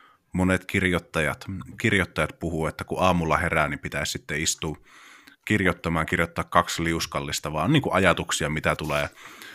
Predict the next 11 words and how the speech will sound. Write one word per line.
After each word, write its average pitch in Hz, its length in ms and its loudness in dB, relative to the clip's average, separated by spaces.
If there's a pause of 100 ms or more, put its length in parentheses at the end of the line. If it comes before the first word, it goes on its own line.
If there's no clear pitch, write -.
(240)
tulee 80 300 2
päähän, 80 560 4 (200)
ja 73 140 -4
sit 82 140 -6
sillä 87 280 2
tavalla 76 340 -2
niinku 78 240 -4
puhistettaisiin, 82 1000 -2 (380)
tai 73 140 -4
käytännössä, 80 600 -2 (1200)
miten, 85 320 2